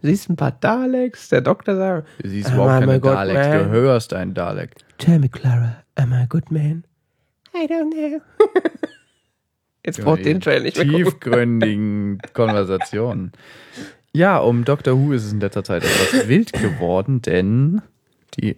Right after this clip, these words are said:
Speaker 2: erste Folge wurde geleakt der neuen Staffel oder sogar die zweite auch.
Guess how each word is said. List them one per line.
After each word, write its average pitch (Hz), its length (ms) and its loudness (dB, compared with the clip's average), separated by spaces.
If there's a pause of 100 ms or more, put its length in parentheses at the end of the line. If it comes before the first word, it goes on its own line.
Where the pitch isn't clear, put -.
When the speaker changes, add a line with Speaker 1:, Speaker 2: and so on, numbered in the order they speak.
Speaker 2:
erste 113 460 0
Folge 113 600 2
wurde 92 280 2
geleakt 90 420 -4
der 85 80 2
neuen 87 260 0
Staffel - 340 -2
oder - 200 -2
sogar 90 180 0
die 87 120 -2
zweite - 340 -2
auch. 170 160 -2